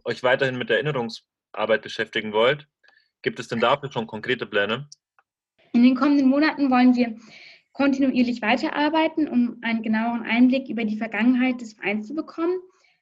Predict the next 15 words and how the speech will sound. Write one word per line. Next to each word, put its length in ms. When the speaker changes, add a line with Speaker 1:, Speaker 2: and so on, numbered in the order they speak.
Speaker 2:
Aber 460
die 100
Auseinandersetzung 1120
mit 160
der 200
eigenen 320
Vereinsgeschichte 720
wollen 200
wir 60
dabei 360
auch 380
gleichzeitig 720
als 180
Anlass 360
nutzen, 480